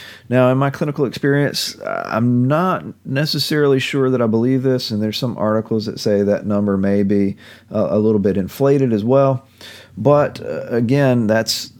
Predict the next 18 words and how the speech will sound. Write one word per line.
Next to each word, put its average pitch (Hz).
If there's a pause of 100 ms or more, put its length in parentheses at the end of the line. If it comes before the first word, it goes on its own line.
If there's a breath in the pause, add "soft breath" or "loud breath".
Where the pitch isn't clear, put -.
a 123
pretty 165
high 120
number, 104 (380 loud breath)
um, 95 (880)
for 120
the 117
potential 143
to 98
have 95
non-union. 87 (920 loud breath)
Um, 104
so 147
that's 175
why 143
it's 135
important. 113
The 110